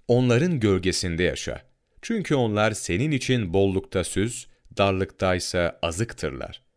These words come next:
Sonunda ölüm olduğunu bilsen de doğruluktan ayrılma. Seni ilgilendirmeyen şeylere karışma. Olmayacak işler peşinde koşma. Çünkü böyle bir şey yararsız, boş bir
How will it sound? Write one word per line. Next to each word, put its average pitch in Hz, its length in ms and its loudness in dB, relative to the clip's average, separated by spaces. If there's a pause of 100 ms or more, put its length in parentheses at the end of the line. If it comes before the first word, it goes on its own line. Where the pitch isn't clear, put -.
(260)
Sonunda 156 520 0
ölüm 139 280 2
olduğunu 107 520 2
bilsen 87 480 -2
de 78 280 0
doğruluktan 104 800 0
ayrılma. 82 560 -2 (840)
Seni 185 320 0
ilgilendirmeyen 123 1000 2
şeylere 107 760 0
karışma. - 580 -4 (500)
Olmayacak 117 600 2
işler 90 460 0
peşinde 78 520 -4
koşma. - 560 -4 (520)
Çünkü 120 420 0
böyle 131 340 2
bir 107 120 2
şey 92 340 0
yararsız, 85 760 -2 (260)
boş - 400 -4
bir 85 200 0